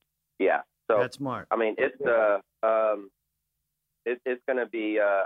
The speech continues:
Speaker 1: I, I think it's gonna be bigger than ever. I mean, that's, uh, I think that's a gimme. Uh, and then we're still working on, you know, allowing the, uh, weekly selections, um, using the app, which obviously, uh,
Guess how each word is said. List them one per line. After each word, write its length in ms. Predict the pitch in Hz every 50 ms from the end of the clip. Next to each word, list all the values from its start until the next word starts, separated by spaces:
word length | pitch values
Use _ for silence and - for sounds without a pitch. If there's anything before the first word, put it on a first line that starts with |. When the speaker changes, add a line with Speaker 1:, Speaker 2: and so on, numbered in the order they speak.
| - -
Speaker 1:
I, 240 | 104 104 - 107 104
I 40 |
think 180 | - - 127 123
it's 80 | 117 -
gonna 120 | - 110 107 107
be 100 | 101 -
bigger 200 | 107 117 131 135
than 140 | 123 110 101
ever. 380 | 92 92 95 101 113 113 104
I 80 | 95 95
mean, 120 | 98 92 90 92
that's, 200 | 92 98 - _ _ 95
uh, 40 | 87 76 -
I 60 | -
think 200 | - - 107 101
that's 140 | - 104 - -
a 40 | 98
gimme. 380 | 90 104 104 101 107 107 107 - _ _ _ _ _
Uh, 300 | - 98 104 107 104 104 104 -
and 160 | 110 110 117 123
then 120 | 123 127
we're 160 | 127 127 -
still 320 | - - 165 170 165 151 -
working 380 | - 135 139 139 - 127 123 120
on, 360 | 71 98 113 113 110 107 110 - _ _ _ _ _ _ _ -
you 80 | 117 113
know, 120 | 110 110 -
allowing 640 | 110 110 110 110 113 117 120 123 123 113 107 107 101 _
the, 300 | 104 104 101 98 95 92
uh, 380 | 92 92 90 90 87 87 87 87 - - _ _ _ _ _ _ _ _ _ _ _
weekly 440 | - 120 139 147 - - 117 113 - -
selections, 600 | 107 95 101 113 123 - - 107 104 101 101 95 - _ _ _ _ _ _ _ _ _ _ _ _ _ _ _ _ _
um, 360 | 98 95 95 92 92 92 95 - _ _ - _ _ _ _ _ _ _ _ _ _ _ _ _ _
using 420 | - 117 123 123 117 113 107 101
the 160 | 95 92 92
app, 280 | 101 117 107 87 85 - _ _ _ _ _
which 240 | 101 98 98 95 - - - - - _ _ _ _ _ _ _ _ _ _ -
obviously, 640 | 107 110 104 107 101 - _ 107 110 107 104 98
uh, 60 | 95